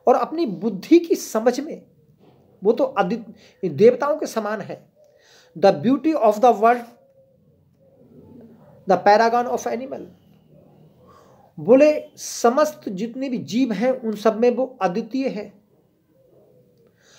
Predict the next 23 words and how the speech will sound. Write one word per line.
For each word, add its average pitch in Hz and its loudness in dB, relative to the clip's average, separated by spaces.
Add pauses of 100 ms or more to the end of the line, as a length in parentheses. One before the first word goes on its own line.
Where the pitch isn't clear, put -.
(300)
"The 208 2
paragon 262 4
of 240 -4
animal", 247 -4
समस्त 262 -4
जीवों 240 -2
में 285 2
वो 277 0
उच्च 269 -6
श्रेष्ठी, 262 0 (400)
उच्च, 254 0 (1040)
उच्चता 262 0
का 262 2
प्रतीक 233 -8
है, 165 -4
यानी - -8
कि 254 4
पैरागॉन 240 2
है, 220 0
श्रेष्ठता 262 0
का 247 -2
प्रतीक 240 -10
है। 170 -14